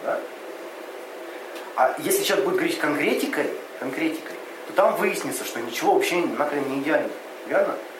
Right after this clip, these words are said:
То есть если я говорю о выставке, то на этой, в этой выставке можно найти кучу всяких, верно?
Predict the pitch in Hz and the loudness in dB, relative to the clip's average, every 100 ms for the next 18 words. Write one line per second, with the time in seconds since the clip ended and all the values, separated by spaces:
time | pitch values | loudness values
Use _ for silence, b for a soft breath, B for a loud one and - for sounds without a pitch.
0 | - 143 - - 170 - - - - - | -6 -2 0 4 4 4 4 4 4 2
1 | - - - - - - - - - - | 4 2 0 -6 -10 -12 -12 -12 -12 -6
2 | - 175 160 175 - 185 143 135 131 - | 2 4 4 4 4 4 4 4 2 0
3 | 147 175 185 160 147 - 214 214 170 175 | 2 4 4 2 2 0 -2 -2 0 4
4 | 175 170 - - - - - - - - | 4 2 -2 -6 -10 -10 -10 -12 -12 -12
5 | - - - - - - - - 180 - | -10 -10 -10 -12 -12 -12 -12 0 2 2